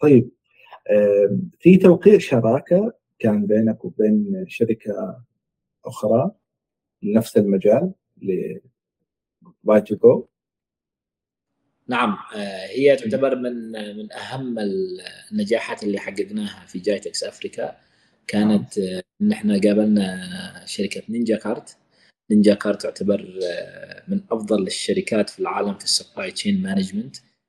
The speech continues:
Speaker 2: تعتبر
Speaker 1: مم.
Speaker 2: نمبر وان، والفالويشن تبعها ثمانمية وخمسين مليون دولار. هي شركة، آه، هندية، آه،
Speaker 1: مم.
Speaker 2: أسست في عام ألفين وخمستاش، متخصصة بال، بال،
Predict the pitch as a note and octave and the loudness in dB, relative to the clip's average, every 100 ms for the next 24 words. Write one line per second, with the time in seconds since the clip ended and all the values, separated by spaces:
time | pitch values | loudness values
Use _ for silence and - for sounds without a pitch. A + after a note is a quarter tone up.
0 | _ _ - F#2+ A2 G#2 G#2+ G2 F#2+ G#2+ | _ _ -10 -4 -2 -2 -2 -2 -4 -6
1 | - _ - _ _ _ G#2 G2 G2 F#2+ | -8 _ -20 _ _ _ -6 -2 -2 0
2 | G#2+ A2+ G#2+ G#2 G2+ G#2 G2 G2 G2 - | 4 6 6 6 4 -2 -2 -2 -4 -8
3 | G2 - G2 G2 - - - G3 G3 G2+ | -8 -8 -8 -10 -12 -12 -8 -4 -2 -2
4 | - F#3 - - _ _ _ _ _ _ | -6 -12 -18 -18 _ _ _ _ _ _
5 | _ _ _ G2 _ F2+ F2+ A2 - _ | _ _ _ _ _ _ -20 -20 -20 _
6 | - - F#2 - G2+ - G2 F#2 _ _ | -20 -12 -10 -4 -4 -2 -4 -6 _ _
7 | _ _ G2 F#2+ F2+ G2+ G2+ G#2+ A#2+ - | _ _ -18 -16 -4 0 4 6 6 2
8 | _ _ _ _ _ _ - - G2 A2 | _ _ _ _ _ _ -14 -10 -8 -10
9 | A#2+ - - G#2+ - - F#2 G2 G2 F#2+ | -12 -18 -18 -18 -16 -16 -14 -16 -18 -14
10 | G#2 G2 F#2+ F#2 - A#2+ G2 - F#2 - | -10 -10 -10 -12 -6 -4 -4 -6 -10 -8
11 | A2 - - A2+ A#2 - _ _ _ G2 | -8 -6 -4 -4 -4 -8 _ _ _ -4
12 | G2 F#2 F#2 F2+ F2+ F2 E2+ F2+ F2 E2+ | -4 -2 -6 -6 -8 -8 -10 -10 -10 -10
13 | E2+ | -10